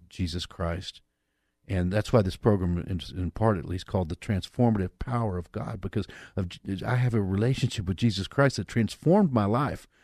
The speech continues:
So I can identify with this, and I'm sure many of you can too, if not all of you. You've seen how God's moved in your life. So I don't mean to imply that these things are exclusively Western or Eastern, but there is a, a little bit different emphasis.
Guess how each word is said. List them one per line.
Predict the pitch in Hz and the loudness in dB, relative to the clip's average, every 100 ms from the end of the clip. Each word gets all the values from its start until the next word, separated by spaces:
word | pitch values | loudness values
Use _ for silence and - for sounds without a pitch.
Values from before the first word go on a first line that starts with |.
| _ _ | _ _
So | - 113 | 2 6
I | 131 | 6
can | - 127 | 6 6
identify | 110 113 135 - 107 | 6 6 4 6 4
with | 90 85 | 4 0
this, | 85 - | -4 0
and | 127 | 4
I'm | 156 | 4
sure | - 139 113 | 4 4 6
many | 95 107 98 | 8 6 6
of | 87 | 4
you | 90 | 0
can | - 90 82 | 0 -2 -2
too, | - 95 | -2 -2
if | 82 | -2
not | 92 82 | -2 0
all | 80 90 | 0 0
of | 73 73 | -2 -6
you. | 87 - _ _ - | -8 -10 _ _ 4
You've | 127 | 4
seen | - 147 120 | 6 8 8
how | 98 | 6
God's | 85 98 98 82 | 2 2 2 2
moved | 92 101 85 | 6 6 6
in | 90 82 | 4 2
your | 82 | 0
life. | 80 87 95 - _ _ _ _ | 0 -2 -4 -8 _ _ _ _
So | 117 | 6
I | 139 | 8
don't | 127 - | 6 4
mean | 113 120 123 | 6 10 10
to | 107 92 | 8 4
imply | 87 131 120 | 2 4 6
that | 104 90 | 4 2
these | 110 98 | 0 0
things | 113 92 82 | 0 0 0
are | 82 | -4
exclusively | - - 127 113 90 90 | -6 4 4 4 2 2
Western | 87 98 - 90 | 2 0 -2 -4
or | 85 | 0
Eastern, | 220 - - - - - | 0 -2 -6 -8 -12 -8
but | 120 | 6
there | 160 | 8
is | 160 | 8
a, | 135 107 | 6 4
a | 120 | 6
little | 120 131 | 8 8
bit | 120 117 | 6 4
different | 123 120 107 | 2 2 2
emphasis. | 107 92 - 73 - | 2 0 -6 -10 -12